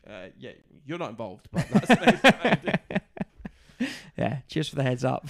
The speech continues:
Speaker 2: <laughs>
Speaker 1: As long as they just don't end up playing some stupid quad series in the U A E or something, 'cause
Speaker 2: Yeah.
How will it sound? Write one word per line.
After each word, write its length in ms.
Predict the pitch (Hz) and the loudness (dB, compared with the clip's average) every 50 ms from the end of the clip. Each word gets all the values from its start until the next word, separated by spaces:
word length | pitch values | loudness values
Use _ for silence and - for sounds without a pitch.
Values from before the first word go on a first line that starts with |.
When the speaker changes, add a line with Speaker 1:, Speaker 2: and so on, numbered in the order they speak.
| - - | 0 2
Speaker 2:
<laughs> 460 | 277 - - - 381 392 - _ - | 2 2 2 2 -2 -2 -2 _ -10
Speaker 1:
As 120 | - - 139 | -10 -8 -6
long 140 | 165 180 190 | -4 -4 -4
as 100 | 190 185 | -4 -6
they 100 | 190 160 | -10 -12
just 200 | 160 156 143 - | -12 -14 -12 -10
don't 160 | 156 143 131 | -12 -12 -10
end 220 | 117 123 123 117 | -12 -14 -14 -14
up 100 | 113 90 | -16 -18
playing 260 | - 170 - 117 113 104 | -16 -14 -14 -14 -14 -16
some 200 | - - 101 101 | -18 -20 -20 -18
stupid 460 | - - - 139 - - 113 - - | -18 -16 -16 -18 -16 -16 -18 -16 -14
quad 340 | - - 120 117 117 113 - | -14 -12 -12 -12 -12 -14 -16
series 400 | - - 117 98 95 98 98 98 | -20 -18 -18 -16 -16 -18 -18 -18
in 140 | 95 98 | -18 -16
the 80 | 98 101 | -16 -18
U 220 | 92 - 104 104 | -16 -14 -14 -14
A 40 | 101 | -14
E 460 | 98 95 95 98 98 107 110 104 - - | -14 -14 -16 -16 -16 -16 -16 -16 -16 -18
or 80 | - | -20
something, 340 | - - - 87 - - - 143 139 _ | -20 -20 -20 -20 -20 -20 -20 -20 -20 _
'cause 140 | - 104 101 _ | -20 -20 -20 _
Speaker 2:
Yeah. 140 | 180 165 - | -20 -20 -20